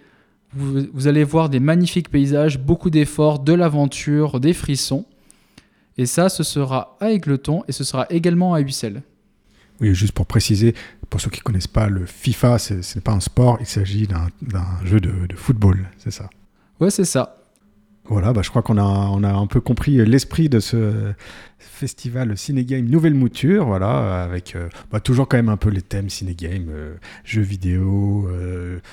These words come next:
Speaker 2: jeux normaux, sport, cinéma, évidemment.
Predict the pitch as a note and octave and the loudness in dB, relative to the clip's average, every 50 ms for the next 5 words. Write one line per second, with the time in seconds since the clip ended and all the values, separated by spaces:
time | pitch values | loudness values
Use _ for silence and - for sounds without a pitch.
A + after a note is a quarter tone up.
0 | - - - - G#2+ G2 G2+ A2 A2+ G#2+ G#2 G2+ F#2 F#2+ F#2+ G2 G#2+ A2 A2 A2+ | -20 -20 -12 -10 -4 0 2 4 4 4 4 2 0 0 -2 -2 -2 0 0 -2
1 | A2+ - - - - G#2+ G#2 G#2+ A2 A2 A2 A2 A2+ A2 - - - G#2 F2 D#2+ | -2 -4 -6 -6 -4 -2 0 0 0 0 0 -2 -2 -4 -6 -6 -6 -4 -4 -4
2 | D#2 D#2 E2 A2+ A#2+ G#2+ F#2 F2 E2+ E2+ G2 B2+ C#3+ | -6 -8 -8 -8 -8 -8 -10 -10 -8 -8 -8 -8 -8